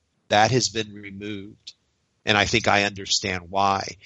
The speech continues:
because I have to go through this too, like everyone else. I can't cheat. Do you know what I mean? We have to prove who we are and what we're made of. This is, this is a, this is spiritual warrior training ground now.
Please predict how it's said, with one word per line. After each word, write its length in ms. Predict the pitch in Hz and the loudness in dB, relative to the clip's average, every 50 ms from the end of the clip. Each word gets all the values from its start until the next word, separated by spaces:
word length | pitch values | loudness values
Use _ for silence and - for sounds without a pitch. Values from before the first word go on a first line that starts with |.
| - _ _ | -20 _ _
because 320 | 107 - - 107 101 - | -8 -4 -2 0 0 2
I 220 | - 107 107 113 | 4 6 6 8
have 280 | 120 113 123 110 95 87 | 8 6 6 4 4 0
to 100 | - 113 | -4 -6
go 180 | 95 101 98 98 | -8 -8 -8 -8
through 300 | - - - 101 95 92 | -10 -14 -16 -14 -12 -8
this 240 | 92 92 87 - - | -6 -2 -2 0 -2
too, 240 | - - 110 104 98 | -2 -6 -6 -6 -2
like 240 | 92 92 90 - | -2 -2 0 0
everyone 420 | 95 92 82 95 90 87 90 87 90 | -2 -4 -4 -6 -12 -10 -8 -4 -2
else. 560 | 90 92 87 85 - _ - - - - - _ _ | 0 0 0 -2 -6 _ -2 -2 -2 -2 -2 _ _
I 160 | - - 107 107 | 2 2 2 4
can't 340 | - - - 113 101 98 | 4 2 2 2 0 -2
cheat. 520 | - - - 120 104 87 78 71 _ - - _ _ _ _ _ _ _ | -2 -2 0 0 -2 -4 -4 -10 _ -18 -20 _ _ _ _ _ _ _
Do 80 | - 101 | -14 -12
you 60 | 101 | -10
know 100 | 104 101 | -6 -2
what 100 | 104 101 | 0 0
I 60 | 101 | 0
mean? 320 | 101 101 101 104 104 101 104 _ _ _ - - _ _ _ | 0 0 0 -2 -2 -6 -10 _ _ _ -20 -20 _ _ _
We 200 | - 120 127 127 | 2 4 4 6
have 280 | 107 131 123 117 110 | 6 6 4 4 2
to 100 | - 110 | -2 -10
prove 600 | - _ - - - 123 120 113 104 101 95 92 | -14 _ -20 -16 -12 -12 -10 -10 -12 -12 -14 -16
who 160 | 87 - 107 101 | -16 -14 -14 -14
we 260 | 95 95 98 92 95 | -8 -6 -4 -2 0
are 460 | 95 92 90 90 90 95 98 95 - _ _ _ _ _ | 0 0 0 0 -2 -2 -6 -10 -12 _ _ _ _ _
and 160 | - 117 98 | -4 -2 0
what 180 | 92 95 95 92 | 2 0 0 0
we're 140 | 98 98 92 | -2 -8 -6
made 340 | 90 90 92 92 92 90 87 | 0 4 6 6 6 6 4
of. 240 | 87 87 90 92 - _ _ _ _ _ _ _ _ _ _ _ _ | 2 0 -2 -8 -10 _ _ _ _ _ _ _ _ _ _ _ _
This 220 | 120 117 113 117 | 6 6 8 8
is, 360 | 117 107 101 - - - - _ _ _ | 6 6 4 2 2 -4 -20 _ _ _
this 280 | 95 127 127 123 - | 4 6 6 6 6
is 220 | 117 113 110 104 107 | 4 4 2 4 4
a, 320 | 104 101 95 98 95 90 _ _ _ _ _ _ | 6 6 6 4 2 -2 _ _ _ _ _ _
this 200 | 120 131 127 - | 2 4 4 4
is 140 | 123 113 107 | 4 4 4
spiritual 720 | - - - - - - 123 120 120 117 - - 110 104 | 4 4 4 2 -2 -4 -2 -2 -2 -4 -8 -10 -12 -12
warrior 540 | 98 90 98 104 107 107 104 101 95 90 87 | -10 -10 -8 -6 -4 -2 -2 -2 -2 -4 -6
training 500 | 82 - - 110 107 104 101 95 90 87 | -6 -4 0 2 4 4 2 0 -4 -8
ground 320 | 87 85 80 82 82 76 - - | -8 -6 -6 -6 -6 -6 -10 -10
now. 320 | - 73 69 67 - - | -8 -6 -6 -6 -8 -12